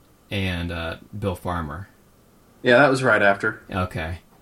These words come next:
Speaker 1: And that was really cool. I wish I would have had some more time with them. Honestly, it comes out to five minutes between the both
Speaker 2: Hmm.
Speaker 1: of them. I could have had them longer, but I felt bad. It was taking place right behind where they sign.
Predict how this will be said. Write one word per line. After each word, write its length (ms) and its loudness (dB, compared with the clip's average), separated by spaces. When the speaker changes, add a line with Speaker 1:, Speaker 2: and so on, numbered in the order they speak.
Speaker 1:
And 300 0
that 180 2
was 140 2
really 160 4
cool. 240 2
I 160 6
wish 280 0
I 60 0
would 100 0
have 120 0
had 60 -14
some 120 -4
more 140 0
time 240 -2
with 120 -4
them. 240 0
Honestly, 460 0
it 140 -10
comes 260 0
out 140 -4
to 80 -8
five 240 0
minutes 460 -6
between 240 -2
the 60 -2
both 240 4
Speaker 2:
Hmm. 40 -8
Speaker 1:
of 60 -8
them. 180 -4
I 80 2
could 180 -2
have 80 -4
had 160 4
them 140 2
longer, 400 0
but 240 -2
I 100 -2
felt 240 -6
bad. 380 -2
It 100 -4
was 220 -4
taking 300 -4
place 240 -4
right 220 -6
behind 260 -4
where 100 -4
they 80 -4
sign. 420 -4